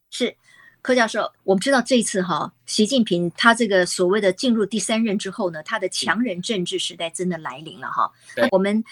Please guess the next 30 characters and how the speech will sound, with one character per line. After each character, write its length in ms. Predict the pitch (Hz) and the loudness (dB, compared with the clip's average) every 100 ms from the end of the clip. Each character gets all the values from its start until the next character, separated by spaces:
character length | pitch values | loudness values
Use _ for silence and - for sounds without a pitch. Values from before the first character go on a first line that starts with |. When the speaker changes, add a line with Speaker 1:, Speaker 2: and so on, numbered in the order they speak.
| - - | -20 -6
Speaker 1:
最 160 | 285 | -2
近 100 | 254 | 0
这 80 | 247 | 0
几 140 | 190 185 | 0 0
天 160 | 233 | 0
也 80 | 202 | 0
听 200 | - 220 | 2 2
到 140 | 214 | 2
媒 180 | 170 170 | 2 -2
体 140 | 185 165 | -2 -6
呢 100 | 165 | -4
纷 200 | 202 196 | -2 0
纷 140 | 185 | 0
有 160 | 160 - | -2 -4
一 20 | |
些 180 | - 180 | 0 -2
分 300 | - 185 180 | 2 0 0
析， 220 | - 180 | -2 -4
不 160 | - 370 | 0 2
过 80 | |
首 180 | 440 170 | 4 2
先 180 | 180 269 | 2 -2
我 200 | - 185 | 2 2
的 220 | 156 180 - - - _ | 4 2 0 -18 -20 _
问 160 | 311 240 | 2 2
题 140 | 175 | 0
就 160 | 170 180 | -2 -2
是 80 | |
说 300 | 175 - 160 | -2 -2 -4
哈， 220 | 165 127 | -2 -6